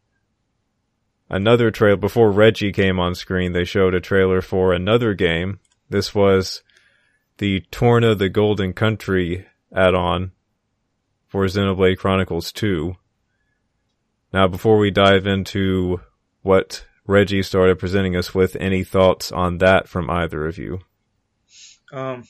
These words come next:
Speaker 2: that's probably something I'm gonna be picking up. Uh, Xenoblade Chronicles two, I thought was a really solid game.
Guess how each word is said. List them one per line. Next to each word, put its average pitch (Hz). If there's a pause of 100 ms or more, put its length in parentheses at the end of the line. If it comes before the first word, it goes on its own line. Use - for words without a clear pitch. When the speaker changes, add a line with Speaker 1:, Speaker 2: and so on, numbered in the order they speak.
(160)
Speaker 2:
that's 135
probably 143
something 139
I'm 120
gonna 117
be 131
picking 143
up. 151 (200)
Uh, 113
Xenoblade 131
Chronicles 131
two, 123
I 110
thought 113
was 113
a 104
really 110
solid 110
game. 120